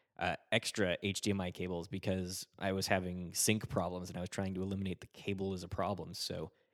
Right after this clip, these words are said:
there's about a week and a half where, you know, I had k-, H D M I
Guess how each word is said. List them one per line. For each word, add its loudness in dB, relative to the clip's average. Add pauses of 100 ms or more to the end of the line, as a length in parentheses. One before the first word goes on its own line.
(180)
there's 6
about 4
a 2
week 2
and 4
a 0
half -2
where, -2
you -6
know, -8 (520)
I 0
had -4 (240)
k-, -14
H -6
D -10
M -8
I -8